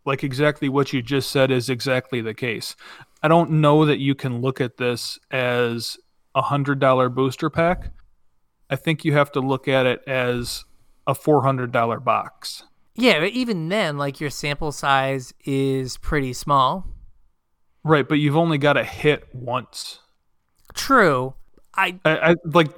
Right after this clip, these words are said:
Speaker 1: the, so far, and it depends what we're gonna see in the rest of the set, but so far, like, these hits are huge. Like, that doubling season's gonna be hundred, hundred fifty dollars at least.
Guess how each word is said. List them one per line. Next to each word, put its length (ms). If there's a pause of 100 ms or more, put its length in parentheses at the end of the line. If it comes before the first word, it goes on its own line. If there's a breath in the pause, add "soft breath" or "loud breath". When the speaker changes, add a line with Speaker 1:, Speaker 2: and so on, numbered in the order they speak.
(120)
Speaker 1:
the, 460
so 260
far, 240
and 160
it 120
depends 360
what 220
we're 140
gonna 160
see 180
in 80
the 80
rest 280
of 60
the 80
set, 340
but 120
so 320
far, 400
like, 220
these 240
hits 280
are 120
huge. 680 (480 soft breath)
Like, 160
that 200
doubling 400
season's 400
gonna 180
be 380 (340)
hundred, 400
hundred 320
fifty 260
dollars 480
at 120
least. 460